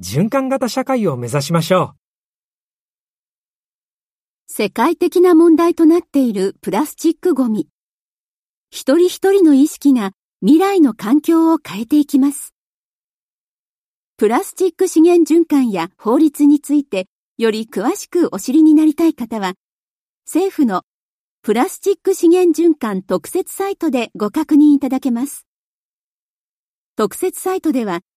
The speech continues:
Speaker 2: 制度をわかりやすく解説する動画や、自由にダウンロードできる普及啓発に役立つ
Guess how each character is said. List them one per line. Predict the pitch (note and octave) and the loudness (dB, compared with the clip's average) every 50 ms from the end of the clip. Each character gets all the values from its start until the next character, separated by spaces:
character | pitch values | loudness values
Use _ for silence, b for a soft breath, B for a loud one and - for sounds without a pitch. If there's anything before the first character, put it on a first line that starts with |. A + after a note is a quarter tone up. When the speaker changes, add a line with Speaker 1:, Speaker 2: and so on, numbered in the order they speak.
| _ _ _ | _ _ _
Speaker 2:
制 | - - D4 D4 C#4+ C#4 | -8 -4 -2 0 0 0
度 | A3+ A#3 G#3 F#3+ | -2 -2 -4 -4
を | F3 | -4
わ | E3+ F3+ | -6 -6
か | - C4+ | -4 -2
り | D4+ E4+ | -2 0
や | F4+ F#4 G4 | -2 -2 -4
す | - - | -6 -6
く | - C#4 C4+ | -6 -6 -6
解 | - - A3 C4 | -6 -6 -6 -6
説 | C4+ - C#4 C4+ - - | -4 -6 -6 -6 -8 -10
す | - | -8
る | C4+ C#4 A#3+ | -6 -6 -4
動 | E3+ F#3+ G#3 A3+ | -4 -4 -4 -4
画 | A3+ G#3+ | -6 -6
や、 | G#3 G3 F#3+ F#3 F#3 - _ _ _ _ _ _ _ _ - | -6 -8 -8 -10 -10 -14 _ _ _ _ _ _ _ _ -12
自 | F#3 G3 G#3+ | -8 -6 -6
由 | G3 G#3+ D#4 G4 | -4 -2 -2 -2
に | G4+ G4+ G4 D#4 | 0 0 0 0
ダ | F#3+ F#3+ A3+ | 0 0 0
ウ | C4 D#4+ | 2 2
ン | D#4+ | 2
ロ | D#4+ F#4 F#4 | 2 2 0
ー | F4 | 0
ド | C#4 D4+ | 0 0
で | C#4 B3+ B3 | -2 -2 -6
き | - - A#3+ | -6 -8 -8
る | F#3 F#3 F3+ F3+ _ _ _ _ | -6 -6 -8 -8 _ _ _ _
普 | - - - - | -20 -20 -6 -2
及 | C4+ E4+ F4+ F4+ | -2 0 0 -2
啓 | - - F#4+ F#4+ | -2 -2 -2 -2
発 | F4 E4 F4 - - D4 | -2 -4 -6 -4 -2 -2
に | B3+ B3 | 0 0
役 | A#3+ A#3+ A#3+ - C#4 | -2 -4 -6 -8 -8
立 | A3 B3 B3+ - - - G3 F#3+ | -8 -8 -10 -10 -8 -8 -8 -8
つ | - | -8